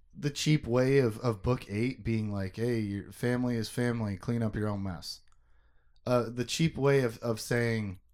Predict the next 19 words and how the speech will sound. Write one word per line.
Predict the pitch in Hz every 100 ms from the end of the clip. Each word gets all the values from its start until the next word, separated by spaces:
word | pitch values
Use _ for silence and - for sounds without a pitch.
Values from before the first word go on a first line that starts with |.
| - - - - _ - - - - _ _ _ _ _
"You've | - 180
been | 127 120
ignoring | 104 113 156 143 117 131
your | 135
brother | 123 175 131 101
all | 117
this | 139 139
time, | 156 165 113
Jaina." | 95 104 117 151 151 _ - _ - - - - _ _ _ - - -
And | 123
that's | 117 135 -
what | 147
she's | - 143
been | 135 139
doing. | 127 135 190 220 - - - - - _ _ -
Because | 131 151 131
again, | 127 170 117 117 - _ - - -
if | 104 107
she's | - 131